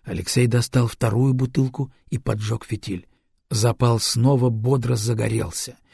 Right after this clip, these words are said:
Он подождал, пока догорит почти до горлышка.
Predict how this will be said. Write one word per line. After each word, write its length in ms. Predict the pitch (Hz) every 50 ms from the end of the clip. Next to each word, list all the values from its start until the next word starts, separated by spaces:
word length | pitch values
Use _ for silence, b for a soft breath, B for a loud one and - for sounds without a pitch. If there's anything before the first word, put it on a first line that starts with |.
| B B B B B B
Он 140 | 147 147 139
подождал, 560 | 147 147 156 151 143 123 120 156 170 165 139
пока 340 | - 151 139 - - 147 143
догорит 560 | 135 135 123 120 127 131 127 147 139 - -
почти 380 | - 123 123 - - - 139
до 140 | 117 117 113
горлышка. 640 | 107 117 151 175 170 165 165 156 - - 175 165